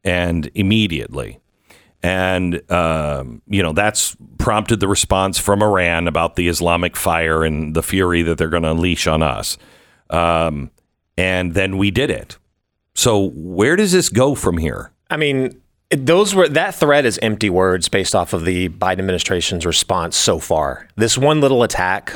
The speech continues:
Speaker 2: on whatever they hit is, is so minor. They need to be going directly at these, uh, Iranian-backed militias. And those spread all the way through into Iraq. So American forces w-, were in Iraq,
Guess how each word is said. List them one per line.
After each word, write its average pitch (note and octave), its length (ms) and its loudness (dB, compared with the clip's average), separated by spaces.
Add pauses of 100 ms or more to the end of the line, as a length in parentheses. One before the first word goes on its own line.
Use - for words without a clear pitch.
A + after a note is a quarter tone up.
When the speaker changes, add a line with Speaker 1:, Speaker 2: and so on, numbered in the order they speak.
Speaker 2:
on F2 380 0
whatever F#2+ 340 2
they F2 160 2
hit E2+ 540 -2
is, F#2+ 340 -2
is G2+ 160 -2
so C#3+ 340 2
minor. F#2 420 0 (240)
They A2+ 60 2
need C#3+ 120 2
to D#3+ 80 -2
be D#3 80 2
going C#3+ 260 2
directly A#2 560 0
at A2 320 -4
these, G2 340 0
uh, F#2+ 440 2
Iranian-backed F#2 600 0
militias. - 580 -2 (240)
And C#3+ 160 0
those F#3+ 200 2
spread D#3+ 360 2
all B2+ 240 4
the D3 100 2
way C#3 160 4
through A#2+ 340 4
into G#2+ 280 2
Iraq. E2+ 560 -2 (360)
So C#3 300 4
American C#3+ 440 0
forces G2+ 500 0
w-, A2+ 200 0
were A2+ 160 4
in G#2+ 100 2
Iraq, F2+ 540 -2